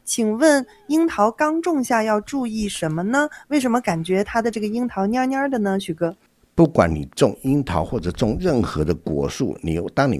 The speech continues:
Speaker 2: 挖了一个洞以后呢，挖了一个洞，一定要用新土，不可以把旧土也放下去。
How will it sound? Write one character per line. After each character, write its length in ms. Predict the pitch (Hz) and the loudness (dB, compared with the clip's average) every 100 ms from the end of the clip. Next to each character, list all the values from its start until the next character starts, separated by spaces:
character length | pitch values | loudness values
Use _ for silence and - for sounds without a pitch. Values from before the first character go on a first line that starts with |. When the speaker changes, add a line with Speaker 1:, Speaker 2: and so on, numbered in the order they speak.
| 80 | -2
Speaker 2:
挖 180 | 107 | 0
了 80 | 107 | 0
一 40 | 90 | -2
个 120 | 87 | -4
洞 280 | - 110 78 | 0 2 2
以 160 | - | -6
后 220 | - 92 64 | -6 -4 -4
呢， 80 | - | -6
挖 140 | 117 131 | -6 -2
了 100 | 120 | -2
一 60 | |
个 80 | 117 | -4
洞， 200 | - 107 - - _ | -4 -4 -4 -14 _
一 100 | 123 | -6
定 280 | 110 110 90 | -4 -4 -4
要 120 | 85 | -4
用 220 | 95 80 | -6 -6
新 260 | - - 101 | -8 -4 -4
土， 160 | 101 - | -4 -8
不 160 | - 98 | -6 -2
可 120 | 95 | -2
以 60 | |
把 180 | - 65 | -2 -4
旧 200 | - - | -6 -6
土 240 | 90 - 57 | -8 -10 -12
也 100 | 52 | -10
放 220 | - 80 | -6 -4
下 100 | 62 | -4
去。 220 | 73 - | -6 -12